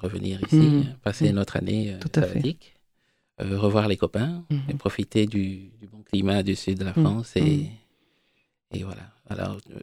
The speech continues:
Speaker 1: Marie-Claude parlait tout à l'heure du cosmopolitisme de Montpellier.
Speaker 2: Mhm.
Speaker 1: C'est vrai, c'est,
Speaker 2: Mhm.
Speaker 1: c'est quelque chose qu'on, qu'on sent comme étudiant. C'était très sympathique
Speaker 2: Mhm.
Speaker 1: de, d'avoir dans un espace, euh, somme toute, assez,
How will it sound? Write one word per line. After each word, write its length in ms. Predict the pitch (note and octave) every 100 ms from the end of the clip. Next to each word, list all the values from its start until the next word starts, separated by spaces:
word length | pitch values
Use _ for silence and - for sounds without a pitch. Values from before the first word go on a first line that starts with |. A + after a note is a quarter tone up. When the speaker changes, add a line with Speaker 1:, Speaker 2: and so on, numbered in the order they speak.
| -
Speaker 1:
Marie-Claude 480 | G#2 G#2+ G#2+ A#2 -
parlait 260 | G2+ G2
tout 120 | G#2 G2+
à 100 | G2
l'heure 220 | G2+ G2+
du 160 | G2+
cosmopolitisme 880 | F#2 F#2+ F#2 F#2 G2 G2+ G2+ G2+ G2
de 80 | F#2
Montpellier. 460 | F2+ F2+ F2 G#2 - C#3
Speaker 2:
Mhm. 320 | C#3 B2+ A#2+
Speaker 1:
C'est 100 | -
vrai, 240 | F#2+ A2 D#3+ _
c'est, 140 | D3 C#3+
Speaker 2:
Mhm. 120 | C#3
Speaker 1:
c'est 80 | C3
quelque 180 | G2
chose 220 | - A2+ -
qu'on, 380 | G2+ G2+ F#2+ - _ _ _ _
qu'on 100 | G2+
sent 140 | A#2+ A#2
comme 140 | D3+
étudiant. 420 | C#3+ A2 G2+ A#2
C'était 240 | C#3 - G#2+
très 160 | -
sympathique 640 | A2 F#2+ G2 - B2 - -
Speaker 2:
Mhm. 300 | D3 C#3+ C3+ B2 F#2
Speaker 1:
de, 320 | F#2 F#2+ F#2
d'avoir 680 | G2+ G2+ G2+ G2+ A#2+ B2+ A2
dans 240 | G2+ G#2
un 80 | A2
espace, 560 | G2+ - A2+ A#2+ - -
euh, 80 | F#2+
somme 260 | - G2
toute, 320 | - A2+ - -
assez, 680 | G#2 - G2 G2 G2+ G#2+